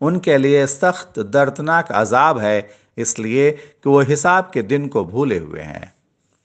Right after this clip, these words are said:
नंबर सात, दुनिया के बारे में, नाफरमान कौमों की हलाकत की वजह।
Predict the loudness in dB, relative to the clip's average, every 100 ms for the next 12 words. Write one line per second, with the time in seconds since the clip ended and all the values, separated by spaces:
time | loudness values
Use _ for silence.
0 | _ _ _ _ _ _ _ -16 -4 0
1 | 0 2 0 0 -2 -2 -6 -4 -4 -4
2 | -6 -8 -12 -16 -20 _ -2 0 2 0
3 | 0 0 -2 -2 -2 -2 -6 -6 -6 -2
4 | -4 -4 -10 -8 -10 -4 -6